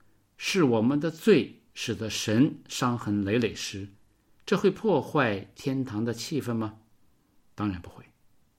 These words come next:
当我们更充分地理解神的赦免和恩典的深度和荣耀时，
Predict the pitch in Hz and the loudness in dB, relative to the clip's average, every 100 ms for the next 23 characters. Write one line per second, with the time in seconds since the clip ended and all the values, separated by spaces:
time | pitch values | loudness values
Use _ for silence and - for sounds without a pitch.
0 | _ _ _ _ _ _ _ _ _ _ | _ _ _ _ _ _ _ _ _ _
1 | _ _ _ _ _ _ _ - 139 123 | _ _ _ _ _ _ _ 4 6 6
2 | 123 131 151 - 143 135 135 104 101 127 | 4 6 4 4 2 4 4 4 2 2
3 | 113 98 92 - 113 143 135 - 165 98 | 2 -2 -2 -2 0 0 0 0 2 0
4 | 92 95 - 117 - - 170 170 131 90 | -2 -12 -12 -10 -8 -2 0 0 -4 -6
5 | 95 - - 185 190 180 117 - 104 95 | -8 -6 -2 0 -2 -2 -4 -4 -6 -4
6 | 95 104 143 95 - - | 0 2 2 0 -6 -10